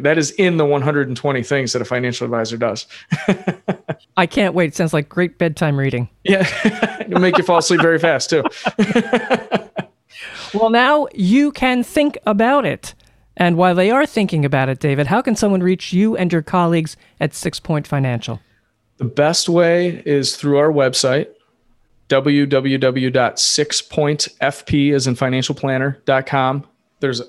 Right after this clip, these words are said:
Speaker 1: a lot of material on there. We're adding stuff every day. We're adding videos. We're adding content. We're doing classes now. Our classes will be out in a month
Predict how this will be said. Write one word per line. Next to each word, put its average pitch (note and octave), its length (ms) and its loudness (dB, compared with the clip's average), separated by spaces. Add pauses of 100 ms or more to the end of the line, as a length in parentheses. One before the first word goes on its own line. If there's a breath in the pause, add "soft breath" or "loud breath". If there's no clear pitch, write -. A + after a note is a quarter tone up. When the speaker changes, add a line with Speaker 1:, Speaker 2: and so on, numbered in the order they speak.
Speaker 1:
a A#2+ 60 -4
lot C3 280 0
of D3+ 80 -2
material D3 480 -2
on C#3 180 -2
there. C3+ 200 -2
We're B2+ 160 -2
adding C3+ 260 0
stuff C3 300 -2
every C3+ 260 -2
day. C3 460 0 (200)
We're B2 100 -2
adding A#2+ 200 0
videos. C#3+ 680 2
We're B2 200 2
adding A#2 380 0 (120)
content. C#3+ 520 -2
We're B2+ 60 -6
doing C3+ 240 -2
classes C3+ 680 -2
now. D3 380 -2 (480 soft breath)
Our B2+ 120 0
classes C#3+ 500 0
will D3 160 2
be C#3 120 2
out C#3 160 0
in A2+ 60 -8
a B2+ 60 -4
month C3 500 -2